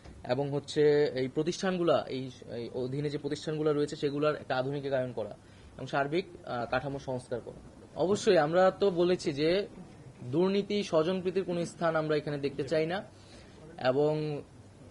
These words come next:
প্রতিষ্ঠানগুলোকে সম্পূর্ণ নিরপেক্ষভাবে আমাদেরকে দাঁড়া করাতে হবে এবং সাংবাদিকদের প্রতিও গণমাধ্যমের প্রতি আহ্বান থাকবে। সাংবাদিকের, সাং-, গণমাধ্যমের সবচেয়ে বড়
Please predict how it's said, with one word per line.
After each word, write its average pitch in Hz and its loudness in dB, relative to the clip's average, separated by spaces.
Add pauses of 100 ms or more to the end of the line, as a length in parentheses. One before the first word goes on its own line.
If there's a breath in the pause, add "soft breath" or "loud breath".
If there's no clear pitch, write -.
(100)
প্রতিষ্ঠানগুলোকে 180 0
সম্পূর্ণ 175 -2
নিরপেক্ষভাবে 170 2 (640)
আমাদেরকে 143 -2
দাঁড়া 143 4
করাতে 156 2
হবে 165 0 (240)
এবং 143 -6
সাংবাদিকদের 160 0
প্রতিও 175 0
গণমাধ্যমের 156 0
প্রতি 165 4
আহ্বান 151 6
থাকবে। 123 -4 (600)
সাংবাদিকের, 160 2
সাং-, 147 -4
গণমাধ্যমের 156 0
সবচেয়ে 165 -2
বড় 147 6